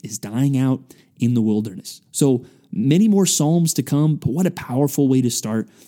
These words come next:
And Numbers thirteen, fourteen, man, if anyone thinks the book of Numbers is boring, I mean, those are two of the most critical chapters in the entire Old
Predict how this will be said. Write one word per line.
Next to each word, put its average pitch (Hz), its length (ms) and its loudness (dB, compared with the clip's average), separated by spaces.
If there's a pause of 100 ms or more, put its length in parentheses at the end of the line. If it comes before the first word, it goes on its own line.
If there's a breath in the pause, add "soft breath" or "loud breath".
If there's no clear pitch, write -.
And 110 120 -2
Numbers 147 340 2
thirteen, 147 500 0
fourteen, 131 540 0
man, 113 300 0
if 120 120 -12
anyone 151 300 0
thinks 147 240 -2
the 135 100 -2
book 135 220 -2
of 123 80 -2
Numbers 127 400 0
is 110 100 -6
boring, 127 460 0
I - 40 -8
mean, 101 160 -4
those 139 260 2
are 104 80 -4
two 160 320 2
of 104 140 -2 (240 loud breath)
the - 100 -8
most 120 280 0
critical 165 480 -2
chapters 127 580 -2
in 120 180 0
the 117 160 2
entire 156 760 0
Old 131 440 2